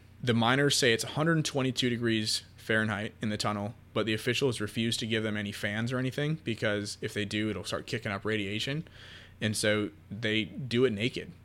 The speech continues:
They mine naked, uh, day and night, nonstop this whole time. Uh, and this is earlier when I was talking about the, the one scene. We flash over to Ulana,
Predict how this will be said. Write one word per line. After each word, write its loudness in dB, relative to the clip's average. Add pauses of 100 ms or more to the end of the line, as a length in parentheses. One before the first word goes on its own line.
(120)
They -2
mine 0
naked, -4 (400)
uh, 0 (120)
day 4
and 2
night, 0
nonstop -4
this -6
whole -6
time. -8 (420)
Uh, -2
and 0
this 0
is -2 (160)
earlier 2
when 0
I -2
was -4
talking -4
about -6
the, -4 (160)
the -6
one -4
scene. -8 (960)
We 4
flash 6
over 8
to 0 (180)
Ulana, 4